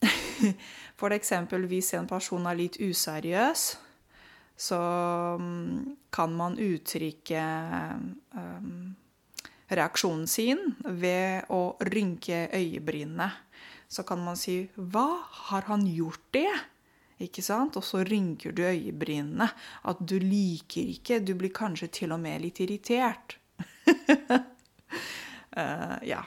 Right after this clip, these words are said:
det er mange situasjoner dere man kan bruke, hvor man kan bruke dette uttrykket. Det finnes på mange andre språk. For eksempel på engelsk så sier man "to frown",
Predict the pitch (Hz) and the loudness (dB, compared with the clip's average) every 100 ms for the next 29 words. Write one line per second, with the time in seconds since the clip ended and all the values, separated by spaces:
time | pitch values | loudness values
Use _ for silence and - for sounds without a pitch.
0 | - - - 190 202 202 180 170 165 170 | -12 -20 -2 2 4 4 2 0 0 -2
1 | 175 165 180 180 160 165 160 - 170 170 | -2 -2 2 2 2 0 -2 -2 -2 0
2 | 156 151 165 160 160 165 165 165 185 175 | -2 -4 -4 -4 -4 -4 -4 -6 -6 -6
3 | 170 165 165 175 170 165 160 170 175 - | -4 -4 -6 -6 -4 -6 -6 -6 -6 -4
4 | 180 156 - 160 - 262 277 202 202 - | -4 -4 -6 -8 0 2 4 2 -2 -4
5 | 170 - 180 180 190 185 170 170 165 165 | -6 -2 -2 0 0 -2 -2 -4 -4 -4
6 | 156 - 190 220 233 233 196 185 - 165 | -4 -2 2 4 2 0 -4 -4 -4 -6
7 | 160 165 170 175 - 185 165 165 - 185 | -6 -8 -4 -4 -2 -4 -4 -4 -2 -4
8 | - 165 156 160 170 175 - - 175 202 | -4 -4 -4 -6 -6 -8 -4 2 4 4
9 | 240 | 2